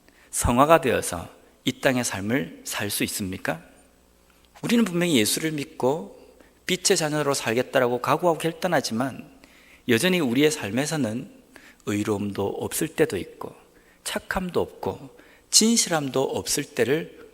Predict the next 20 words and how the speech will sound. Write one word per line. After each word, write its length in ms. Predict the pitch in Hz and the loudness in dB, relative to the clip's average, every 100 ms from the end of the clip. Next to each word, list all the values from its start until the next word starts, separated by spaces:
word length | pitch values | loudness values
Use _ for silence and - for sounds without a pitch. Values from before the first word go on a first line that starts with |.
| _ | _
우리 160 | 113 139 | -2 0
스스로가 420 | - 123 151 123 | 2 0 -2 -4
발견하게 520 | - 117 143 160 98 | -4 -6 -4 -4 -4
된다는 400 | 90 95 87 78 | -6 -8 -8 -10
겁니다. 380 | - - - - - - _ _ _ _ _ _ _ | -12 -12 -14 -18 -20 -20 _ _ _ _ _ _ _
그러면 560 | - 139 135 110 92 - - - - | -4 0 2 0 -6 -18 -20 -18 -2
과연 300 | 101 139 165 | 0 0 0
오늘 560 | 196 175 92 - - - - - - - | 0 2 -2 -6 -18 -20 -20 -20 -20 0
에베소 360 | 135 196 202 185 | 4 4 2 -2
교회의 720 | 131 113 113 110 85 82 - | 0 2 2 0 -2 -8 -12
사도 340 | - - 123 185 | -6 -2 0 2
바울이 360 | 156 131 131 | 4 4 0
이야기하는 800 | 123 117 98 104 104 104 113 - - - - - | -4 -4 -4 -2 -4 -4 -6 -10 -18 -20 -20 -6
이 280 | 170 175 175 | -4 -4 -4
빛의 480 | 185 - - 190 147 | -8 -4 0 2 2
열매는 600 | 101 101 110 127 90 - - - - | 0 0 0 0 -4 -10 -20 -20 -16
무엇을 500 | 107 101 131 165 196 | -4 2 2 2 -2
두고 640 | - 143 147 185 185 - - | -4 0 0 0 -4 -16 -12
한 280 | - 143 131 | -8 -8 -6
말일까? 640 | 85 78 87 - 82 - | -8 -8 -8 -6 -6 -8